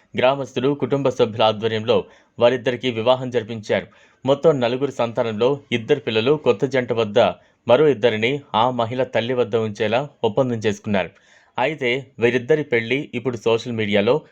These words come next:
హాట్ టాపిక్గా మారింది. బీహార్ వ్యాప్తంగా సంచలనం సృష్టించింది. విషయం తెలిసిన నెటిజన్లు "ఇదే రకం ప్రేమ" అంటూ వ్యంగ్యంగా కామెంట్లు పెడుతున్నారు.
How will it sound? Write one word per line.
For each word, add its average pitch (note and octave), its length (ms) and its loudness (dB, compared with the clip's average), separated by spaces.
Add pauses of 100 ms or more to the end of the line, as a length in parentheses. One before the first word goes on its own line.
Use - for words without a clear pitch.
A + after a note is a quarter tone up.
(240)
హాట్ C#3+ 260 -2
టాపిక్గా C3+ 360 0
మారింది. A2+ 480 0 (340)
బీహార్ C3 380 -2
వ్యాప్తంగా A#2 580 -2
సంచలనం A#2+ 480 -6
సృష్టించింది. A#2 720 -4 (260)
విషయం C3+ 260 -4
తెలిసిన C3 340 -4
నెటిజన్లు A#2 640 -4 (140)
"ఇదే C3+ 220 2
రకం B2+ 300 -4
ప్రేమ" A#2 340 -2
అంటూ A2+ 600 -2 (300)
వ్యంగ్యంగా A#2+ 500 -2
కామెంట్లు A#2+ 500 -2
పెడుతున్నారు. G#2 500 -2